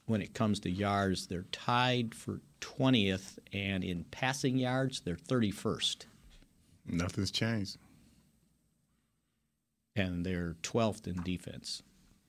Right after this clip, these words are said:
Speaker 1: So they've struggled offensively also, except for handing the ball to, uh,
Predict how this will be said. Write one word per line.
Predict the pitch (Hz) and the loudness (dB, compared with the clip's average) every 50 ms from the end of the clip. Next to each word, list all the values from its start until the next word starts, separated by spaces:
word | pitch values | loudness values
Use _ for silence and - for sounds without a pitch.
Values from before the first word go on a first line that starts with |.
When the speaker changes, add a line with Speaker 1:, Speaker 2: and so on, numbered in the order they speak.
| _ _ | _ _
Speaker 1:
So | - - - 92 87 85 80 78 - - - _ _ _ - | -14 -8 -6 -4 -4 -4 -6 -8 -10 -14 -20 _ _ _ 0
they've | 107 110 123 117 | 4 4 4 4
struggled | - - - 113 98 92 92 92 87 85 85 107 - - | 0 0 2 2 2 2 0 -2 -4 -4 -6 -10 -12 -6
offensively | - 92 85 - - 101 87 - - 76 80 82 82 80 | -4 -4 -4 -2 -4 -4 -4 -4 -8 -10 -10 -8 -6 -2
also, | 85 98 107 - - 87 85 80 | 0 0 0 0 -2 -6 -6 -6
except | 76 - - - 90 85 - | -6 -4 -2 -2 -2 -4 -4
for | - 92 92 87 85 80 - - - | -4 -2 -2 -2 -2 -4 -8 -6 0
handing | - 107 110 101 101 98 92 | 2 4 4 4 2 0 -2
the | 87 | -2
ball | 78 80 90 90 90 90 90 90 90 - | -2 -4 -2 -2 0 0 -2 -4 -6 -6
to, | - 90 82 80 78 - - - - - - - _ _ _ _ _ _ - | -6 -6 -4 -4 -6 -8 -12 -20 -20 -20 -20 -20 _ _ _ _ _ _ -10
uh, | 92 87 82 80 80 78 | -8 -6 -6 -6 -6 -8